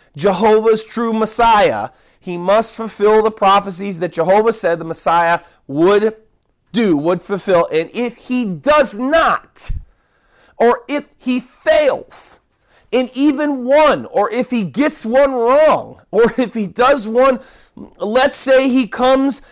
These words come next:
and he doesn't give glory to Jehovah, then he's not God's true Messiah, the one that God foretold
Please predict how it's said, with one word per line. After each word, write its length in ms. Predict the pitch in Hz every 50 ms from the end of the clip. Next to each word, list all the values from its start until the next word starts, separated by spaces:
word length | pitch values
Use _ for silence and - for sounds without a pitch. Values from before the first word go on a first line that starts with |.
| _ -
and 180 | 190 226 226
he 120 | 226 220 202
doesn't 480 | 170 202 254 269 240 220 277 269 233
give 300 | 190 214 269 254 240 208
glory 800 | 175 214 254 285 311 320 320 311 302 277 220 180 139 107 92 _ _ _ _ _
to 200 | - - 220 190
Jehovah, 720 | 165 135 131 175 165 156 180 165 151 127 101 - - - _ _ _ _ _ _ _ _ _ _ _ _ _ _ _ _
then 140 | - 147 143
he's 380 | 135 - 190 196 185 160 - 143
not 760 | 143 147 170 208 233 277 311 262 147 - - _ - - - - - - - _ _ _ _ _ _ - 131
God's 680 | 120 165 165 170 180 180 180 190 175 180 - - - _
true 580 | - - - - 233 226 196 170 165 170 - _ _ _ _ -
Messiah, 680 | 151 156 - - 233 233 247 226 185 156 147 143 - _ _ _ _ _
the 120 | - 147 147
one 380 | 147 165 180 190 202 208 208
that 160 | 208 - - 175
God 300 | 180 160 165 160 156 -
foretold 840 | - 165 151 156 151 - - 233 214 185 156 135 131 135 139